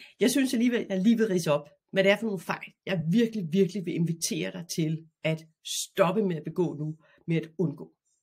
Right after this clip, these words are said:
Og det er i virkeligheden, stop med at lade dig irritere, lade dig begrænse af det, som du måske indtil nu har set som vanskeligheder og konflikter. Der ligger nemlig et fantastisk potentiale i dem.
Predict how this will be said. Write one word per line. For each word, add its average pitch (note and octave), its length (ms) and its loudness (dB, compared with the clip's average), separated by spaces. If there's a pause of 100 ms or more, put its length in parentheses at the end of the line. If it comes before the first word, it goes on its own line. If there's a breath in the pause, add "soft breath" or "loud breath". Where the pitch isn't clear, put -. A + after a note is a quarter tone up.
(680 soft breath)
Og A3 120 2
det A#3+ 180 6
er G#3 120 2
i G3+ 40 -4
virkeligheden, G3 540 -2
stop G3+ 240 -2
med G3+ 100 -4
at E3 80 -4
lade D#3 100 -4
dig D3+ 120 -6
irritere, - 460 -8 (180)
lade E3 120 0
dig D#3+ 40 -4
begrænse - 560 -10 (160)
af F3+ 120 -6
det, F3+ 220 2
som D3 220 -2 (320 soft breath)
du G3 60 4
måske F3 540 0
indtil E3+ 240 -2
nu F3 100 4
har E3+ 100 0
set E3+ 240 -4
som E3 160 -4
vanskeligheder D#3 600 -6
og D#3+ 80 -16
konflikter. D3 420 -12 (920 loud breath)
Der F3 80 4
ligger F3 220 4
nemlig D#3+ 260 0
et E3 100 -10
fantastisk - 540 -8
potentiale C#3+ 460 -10
i B2 40 -10
dem. C#3+ 180 -18